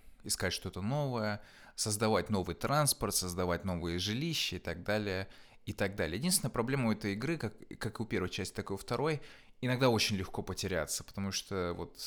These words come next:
эм, э, в плане карты, так как мы здесь имеем дело не с горизонтальным пространством, а, ну, трёхмерным пространством, условно говоря, вы двигаетесь, э, э, не только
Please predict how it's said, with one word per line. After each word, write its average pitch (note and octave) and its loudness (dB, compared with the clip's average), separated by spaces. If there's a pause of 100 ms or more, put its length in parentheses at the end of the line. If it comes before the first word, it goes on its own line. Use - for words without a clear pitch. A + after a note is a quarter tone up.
(140)
эм, E2 -8 (840)
э, F2+ -4
в - -14
плане B2+ 4
карты, G2+ 0 (120)
так G2 -2
как F#2+ -6
мы G#2 0
здесь G#2 -2
имеем G#2 0
дело G#2 0
не G2+ 2
с F#2+ 2 (600)
горизонтальным A2 4
пространством, F2+ -2
а, F2 -2 (580)
ну, E2 -6 (500)
трёхмерным A#2+ 4
пространством, - -4
условно G2+ 0
говоря, G2 2 (420)
вы G2+ -2
двигаетесь, G2+ 0
э, E2+ -2 (420)
э, E2 -4
не F2+ -2
только C#3+ 0